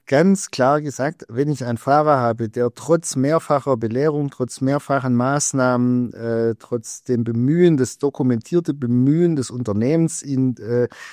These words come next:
zu rechtskonformem Verhalten anzuleiten und anzuweisen und ihn zu unterstützen, nicht in der Lage ist, eine rechtskonforme Aufzeichnung herzustellen,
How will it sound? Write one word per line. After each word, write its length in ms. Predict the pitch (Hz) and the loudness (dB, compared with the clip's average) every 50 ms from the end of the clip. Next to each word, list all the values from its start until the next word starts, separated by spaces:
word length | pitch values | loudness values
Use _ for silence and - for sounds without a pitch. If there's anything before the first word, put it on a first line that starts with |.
| - _ | -20 _
zu 160 | - - - 117 | -16 -12 -4 0
rechtskonformem 800 | 139 156 165 - - - 139 127 - - 127 127 123 123 120 107 | 0 0 0 0 -2 -2 -2 0 2 4 4 4 6 4 2 0
Verhalten 540 | - - 110 101 110 120 127 131 - 131 123 | -2 -4 -4 0 2 2 2 0 0 -4 -6
anzuleiten 800 | - 110 147 156 - - - 131 131 123 123 131 131 - - 120 | -4 -4 -6 -6 -6 -6 -4 0 2 2 2 2 0 0 -4 -4
und 140 | 117 110 107 | -4 -4 -4
anzuweisen 760 | - 127 143 - - 139 117 120 117 120 127 123 - 131 120 | -6 -8 -8 -8 -8 -6 -2 0 0 0 0 -2 -2 -4 -6
und 140 | 110 110 113 | -6 -6 -8
ihn 120 | 110 113 | -10 -12
zu 140 | - - 117 | -10 -10 -8
unterstützen, 720 | 113 110 101 - - 165 - - - 143 131 131 147 156 | -8 -8 -8 -8 -10 -10 -8 -4 -2 0 0 2 2 4
nicht 320 | 175 196 220 214 - - - | 4 6 4 4 2 -2 -6
in 100 | 156 156 | -2 0
der 120 | 143 127 | 0 2
Lage 420 | 113 110 104 107 123 151 156 180 | 2 2 0 2 0 0 0 -2
ist, 420 | 160 - 170 180 175 - - - - | -4 -4 -6 -8 -8 -8 -12 -14 -10
eine 340 | 117 120 117 117 117 113 107 - - - _ | -6 -4 -2 -2 -2 -4 -6 -8 -16 -16 _
rechtskonforme 1040 | 120 123 - - - - - 151 143 135 - 135 127 131 131 127 110 87 101 104 82 67 - _ _ _ _ _ _ _ | -4 -4 -4 -4 -6 -10 -8 -6 -6 -6 -4 -4 -2 -2 0 -2 -2 -4 -6 -10 -12 -14 -20 _ _ _ _ _ _ _
Aufzeichnung 640 | - 147 175 - - - 175 175 180 175 175 165 160 | -2 -2 -2 -2 0 2 2 2 4 2 2 0 2
herzustellen, 760 | 156 160 156 160 - - 160 - - 151 151 156 160 165 160 | 2 2 0 0 -2 -6 -10 -6 -2 0 2 2 2 0 -2